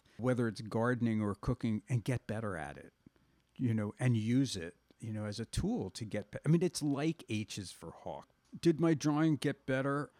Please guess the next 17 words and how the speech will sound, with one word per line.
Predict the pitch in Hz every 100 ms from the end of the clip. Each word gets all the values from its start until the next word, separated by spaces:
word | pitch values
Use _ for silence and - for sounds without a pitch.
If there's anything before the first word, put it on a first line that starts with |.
| _
It | 170 -
changed. | - 139 78 143 - -
It, | -
it | 175
got | 165 -
different | 151 - 85 71 -
in | 120
some | 104 - 98 87
ways. | 78 80
And | - 135
making | 147 165 156 139
those | 123 117
drawings, | - 170 160 135
of | 113 -
course, | 120 98 -
did | 123 113
have | 95 98 95 92